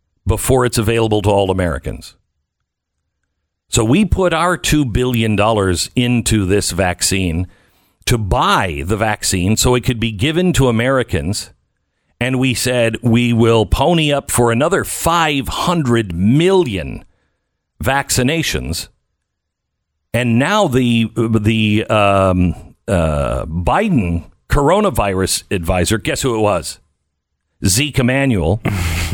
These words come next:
He says that we have to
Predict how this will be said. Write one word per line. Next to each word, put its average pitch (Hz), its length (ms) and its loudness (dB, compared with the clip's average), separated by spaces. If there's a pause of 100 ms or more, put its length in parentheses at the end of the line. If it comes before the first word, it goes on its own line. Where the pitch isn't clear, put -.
(840)
He 214 300 0
says 101 760 0
that 127 220 0
we 131 220 0
have 151 340 -4
to 139 340 0